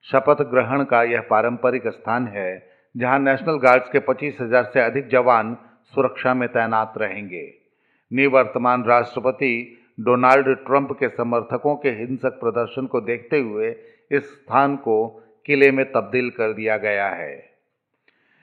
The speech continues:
ये खबरें आप न्यूज़ एटीन हिंदी के पॉडकास्ट में सुन रहे हैं। इन्हें विस्तार से पढ़ने के लिए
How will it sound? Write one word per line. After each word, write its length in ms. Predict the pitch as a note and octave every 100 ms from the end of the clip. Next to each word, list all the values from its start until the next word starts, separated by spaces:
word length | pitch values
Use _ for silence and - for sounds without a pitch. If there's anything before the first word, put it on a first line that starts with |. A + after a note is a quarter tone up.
| _
ये 120 | C3 C3+
खबरें 320 | C#3 C#3 E3+
आप 160 | C3 C3
न्यूज़ 240 | C3 B2+
एटीन 300 | C3 C3+ D#3
हिंदी 340 | C3+ C3 C#3+ D#3
के 140 | D3
पॉडकास्ट 560 | B2 A#2 A2+ A#2+ B2 B2
में 100 | A2+
सुन 240 | A#2+ A2
रहे 220 | A2+ A#2
हैं। 340 | C#3+ D#3 F#3 _ _ _
इन्हें 180 | C3 C#3
विस्तार 400 | C3+ C3+ C#3+ D3
से 80 | D#3+
पढ़ने 340 | - A2+ A#2+ C3+
के 160 | C3+
लिए 400 | A#2 G#2+ A#2 -